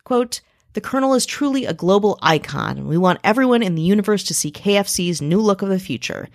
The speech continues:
said Greg Diedrich, president of the K F C Corporation. Quote, "K F C is boldly going where no brand has gone before as Colonel Sanders takes one small step for humankind, but one giant step for fried chicken."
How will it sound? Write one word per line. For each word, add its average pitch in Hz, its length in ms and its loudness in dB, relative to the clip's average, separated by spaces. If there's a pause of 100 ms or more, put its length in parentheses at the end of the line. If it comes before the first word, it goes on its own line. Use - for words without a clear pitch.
(220)
said 170 220 -4
Greg 160 260 0
Diedrich, 135 540 -2 (200)
president 196 440 0
of 180 100 -6
the 147 80 -6
K - 240 -2
F 160 100 2
C 147 200 -2
Corporation. - 840 -6 (260)
Quote, 214 460 2
"K 262 220 0
F 269 100 0
C 247 280 -2
is 190 120 -2
boldly 208 420 0
going 165 400 2
where 147 140 -4
no 156 220 -2
brand 160 360 -2
has 147 160 -6
gone 165 240 -2
before 147 540 -2
as - 140 -6
Colonel 233 320 0
Sanders 220 500 2
takes - 340 -6
one 175 140 2
small 214 260 -2
step - 340 -2
for 185 120 -2
humankind, 147 800 -2 (400)
but 151 140 0
one 175 260 4
giant 160 340 0
step 147 300 -2
for - 180 -10
fried 135 400 -2
chicken." - 460 -6